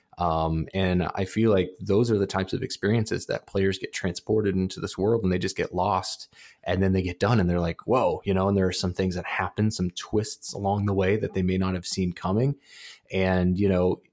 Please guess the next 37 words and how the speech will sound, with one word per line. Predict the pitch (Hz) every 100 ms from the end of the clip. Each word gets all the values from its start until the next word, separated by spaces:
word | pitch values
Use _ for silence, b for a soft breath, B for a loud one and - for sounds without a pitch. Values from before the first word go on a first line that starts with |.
| -
what | - 110 110 104
I'm | 117 110
reminded | 107 107 131 135 95
of | 90
in | 87 87
board | 113 120 -
games | 92 90 87
is | 92 - -
it's | -
really | 104 131 120
interesting | 98 - - 135
because | 110 95 95 87
when | 98
you | 95
look | 98 92
at | -
the |
psychological | - 85 90 90 85 - 92
nature | 90 -
of | 87 -
people, | 131 131 92 90 B B B B B
um, | 101 95 87 87 -
my | - 98 98 117 135
magic | 113 101 98 92 98
moment | 90 90 90
in | 95
a |
game | - 90 87 87 - _ _ _ -
will | 95 90
likely | 92 131 - 92
be | 90 87
completely | - 95 147 170 101
different | 107 101 -
to | 104
what | 98
yours | 123 139 135
was. | - - -